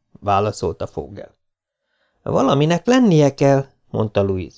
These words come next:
„Valaminek, amit tehetünk, bárminek.“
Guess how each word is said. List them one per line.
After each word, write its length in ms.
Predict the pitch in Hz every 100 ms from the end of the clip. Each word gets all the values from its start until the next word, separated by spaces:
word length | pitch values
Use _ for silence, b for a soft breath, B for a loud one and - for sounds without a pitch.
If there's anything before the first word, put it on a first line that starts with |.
| 113
„Valaminek, 580 | 185 233 165 170 147 -
amit 280 | 170 160
tehetünk, 680 | - 147 156 - 147 151 _
bárminek.“ 680 | - 190 254 175 151 131